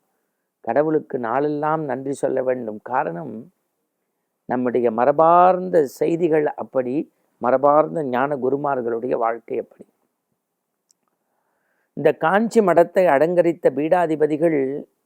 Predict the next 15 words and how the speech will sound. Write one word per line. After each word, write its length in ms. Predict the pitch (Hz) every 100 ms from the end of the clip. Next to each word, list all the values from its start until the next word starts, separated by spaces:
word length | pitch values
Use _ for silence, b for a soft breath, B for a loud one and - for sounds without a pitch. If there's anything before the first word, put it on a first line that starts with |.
| _
எண்ணிலடங்கா. 680 | 120 135 151 139 127 127 113 - _ _ _
இன்றைக்கு 440 | 120 117 127 131 123
இருக்கக்கூடிய 600 | 135 - 151 143 135 123 -
பார்ப்போற்றும் 760 | 117 143 135 143 139 - 156
வாழப்பெரியவா 840 | 117 120 139 127 131 123 127 165 165 _ _ _
எழுபதாவது 760 | 113 127 160 175 156 147 131 151
பீடாதிபதி. 760 | 131 123 127 120 110 104 - - _ _ _ _ _ -
இந்த 200 | 147 139
பீடத்தினுடைய 760 | 160 202 220 220 202 180 160
முதல் 380 | 139 160 202 220
பீடாதிபதி 1080 | 196 190 185 170 170 170 190 190 143 175 202 _ _ _ _ _ _ _ _ _ _ _ _ _ _ _ -
காலடியிலே 680 | 147 185 180 160 123 151 -
தோன்றிய 540 | 160 175 175 185 170
கருணை 440 | 151 143 185 185
கடவுள், 520 | 143 160 170 190 185